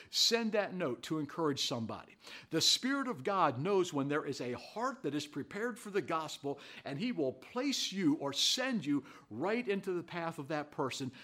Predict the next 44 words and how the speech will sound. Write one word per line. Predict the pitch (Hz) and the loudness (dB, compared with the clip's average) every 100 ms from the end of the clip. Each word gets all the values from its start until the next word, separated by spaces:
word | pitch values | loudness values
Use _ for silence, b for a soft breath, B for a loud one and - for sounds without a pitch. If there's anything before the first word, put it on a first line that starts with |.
| B | B
so | - | 0
that | 156 131 | 2 2
you | 120 135 220 | 0 0 0
might | 202 175 151 | 0 -2 0
be | |
able | 156 156 | 0 0
to | 139 | -2
have | 143 139 | -2 0
an | 131 | 0
opportunity | 127 123 - 151 117 113 B B | -2 -4 -2 -2 0 -2 B B
to | - | -10
talk | 120 147 139 | -2 -2 -2
to | 139 | -4
them | 127 | -4
about | 117 107 101 - | -4 -4 -8 -8
Christ. | 120 92 - - B B B | -10 -8 -8 -10 B B B
This | 113 262 269 | -2 0 0
is | 165 | -2
exactly | 190 131 165 185 156 131 | -4 -2 0 0 -2 -4
how | 117 135 127 | -2 0 0
this | 147 - | 0 -2
works. | 139 101 - | -4 -6 -10
The | 110 | -6
Spirit, | - - 139 143 | -4 -2 -4 -4
the | 127 | -6
power | - 139 160 214 B B | -4 0 0 0 B B
of | - 170 | -4 -2
God | 117 135 131 | 2 2 2
will | 143 | -2
come | - 160 175 | -4 -4 -4
on | 135 123 | -2 0
you | 120 | 0
when | 131 127 | 0 0
the | 139 | 0
Spirit | - - 196 185 | -2 2 4 4
inhabits | 175 156 135 117 - - | 2 0 -2 -2 -6 -6
you, | 110 127 B B - | -4 -6 B B -6
and | 127 | -2
then | 131 127 123 | 0 -2 -2
you | 208 170 | 2 2
will | 139 | 2
be | 117 123 | 2 0
my | 123 123 | 2 0
witness. | 127 180 117 - - | 0 0 -2 -8 -10